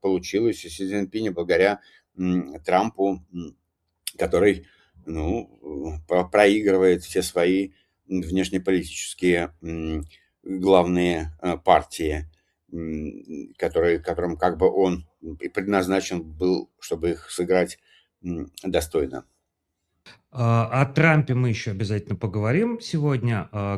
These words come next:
Speaker 2: дорогие друзья, пожалуйста, начинайте уже ставить лайки нашему видео, это очень важно. И пишите комментарии, если вдруг уже мы сказали что-то такое, что, э, на что вам хочется отреагировать.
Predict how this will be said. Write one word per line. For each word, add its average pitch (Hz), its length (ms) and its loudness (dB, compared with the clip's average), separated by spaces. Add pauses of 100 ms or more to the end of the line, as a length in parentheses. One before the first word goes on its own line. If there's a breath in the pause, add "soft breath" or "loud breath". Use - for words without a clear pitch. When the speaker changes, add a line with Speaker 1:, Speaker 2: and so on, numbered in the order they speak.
(120)
Speaker 2:
дорогие 110 460 -2
друзья, 113 300 0
пожалуйста, 92 840 -6
начинайте 98 640 -2
уже 82 160 -6
ставить 78 420 -8
лайки 82 640 -8
нашему 90 480 -6
видео, 127 300 0
это 104 220 -2
очень 85 300 -10
важно. 131 600 0
И 92 400 -4 (280 loud breath)
пишите - 320 -4
комментарии, 156 720 2
если 110 320 -2
вдруг 113 320 0
уже 107 400 0
мы 101 160 -2
сказали 95 420 -8
что-то 95 320 -8
такое, 98 580 -4 (280 loud breath)
что, 90 1300 -4
э, - 40 -6
на 90 280 -2
что - 180 -2
вам 101 140 0
хочется - 360 -6
отреагировать. 95 800 -6